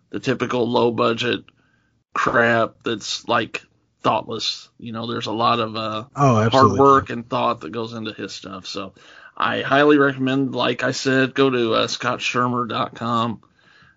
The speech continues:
Speaker 1: and, uh, he has a sale going right now on, uh, the stuff he has put out. So check that out for sure. So, well, it's been a great show.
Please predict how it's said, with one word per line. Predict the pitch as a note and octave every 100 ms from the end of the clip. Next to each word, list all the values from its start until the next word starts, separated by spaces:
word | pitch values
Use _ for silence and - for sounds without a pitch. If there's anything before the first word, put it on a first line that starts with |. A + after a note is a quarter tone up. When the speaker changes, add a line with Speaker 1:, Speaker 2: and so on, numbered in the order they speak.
| -
Speaker 1:
and, | G#2 G#2+ A2+
uh, | G#2+ A2 A#2+
he | A2+ A#2+
has | A#2 A#2+
a |
sale | A#2+ D3+ -
going | B2+ A#2+
right | B2+ A#2+ D2+
now | A#2+ A#2+ A#2+
on, | - B2 B2
uh, | A#2+ A#2+ B2+ _ _
the | -
stuff | - A#2+ A#2+
he | B2
has | B2+ A#2+
put | - C3
out. | C#3+ C3+ -
So | A#2 G#2+
check | - - A#2 -
that | A2+ - -
out | A2+ -
for | -
sure. | - - G#2 F#2 -
So, | - G2 G2+ F#2+ _ _ _ - - - - - - - - _ _ _ _
well, | - A3+ A#3+ - - - - -
it's | -
been | G#3 F3+
a |
great | C3+ C3+ D3 D3+
show. | - D#3 D3+ D#3